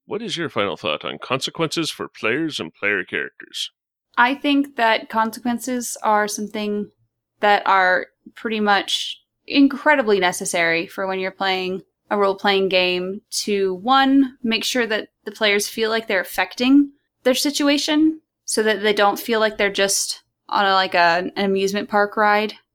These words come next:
Speaker 2: and so that you have something to build off of for conflict, for, but not actual conflict, you know what I mean? Not mechanical, but, uh,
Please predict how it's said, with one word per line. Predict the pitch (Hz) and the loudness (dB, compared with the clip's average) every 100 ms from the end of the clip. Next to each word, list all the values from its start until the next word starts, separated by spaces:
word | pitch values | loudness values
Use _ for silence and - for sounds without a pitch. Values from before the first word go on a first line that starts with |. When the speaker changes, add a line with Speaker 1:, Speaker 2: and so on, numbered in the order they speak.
| _ _ _ _ - _ _ | _ _ _ _ -20 _ _
Speaker 2:
and | - 233 226 220 220 208 | 0 4 4 4 2 0
so | - 254 | 0 0
that | 233 - | 0 0
you | 233 | 0
have | 208 254 208 202 202 196 | 0 2 4 6 4 0
something | - 208 214 208 | -4 -2 -2 -6
to | - | 0
build | 196 202 | 2 4
off | 220 233 - | 4 4 2
of | 254 262 | 0 0
for | - - - 196 | -6 -12 -6 -6
conflict, | - 214 214 214 254 - - - _ _ _ | 0 2 2 0 -2 -2 -12 -16 _ _ _
for, | - 202 196 185 - | -6 2 4 4 2
but | 185 | -2
not | 196 185 - | 2 2 2
actual | 185 190 196 | -4 -4 -10
conflict, | 196 - 202 - - 247 | -6 -6 -6 -8 -8 -6
you | |
know | 208 | -4
what | - | -4
I | - | -4
mean? | - - _ - | -4 -6 _ 0
Not | 247 - | 0 0
mechanical, | 214 214 190 165 - 277 - | -4 -2 -2 -2 -4 -4 -2
but, | 202 | 0
uh, | - 226 294 | 4 4 4